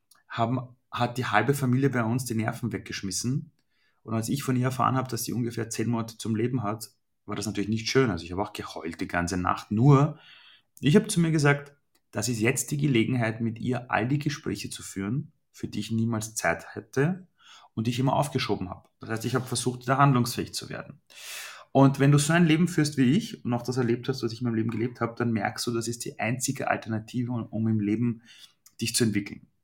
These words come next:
Und wie mache ich das mit dieser Pop-, mit dieser Popularität? Es gibt viele Menschen,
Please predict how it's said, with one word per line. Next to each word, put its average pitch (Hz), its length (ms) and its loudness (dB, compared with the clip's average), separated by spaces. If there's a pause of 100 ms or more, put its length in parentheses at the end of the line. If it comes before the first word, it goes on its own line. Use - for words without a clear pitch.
(420)
Und 127 120 6
wie 151 40 8
mache 175 160 8
ich 156 60 4
das 156 140 4
mit 156 120 4
dieser 135 140 2
Pop-, - 360 2
mit 127 200 2
dieser 135 120 2
Popularität? 131 800 2 (480)
Es - 80 -2
gibt 165 160 4
viele 165 240 4
Menschen, 143 720 4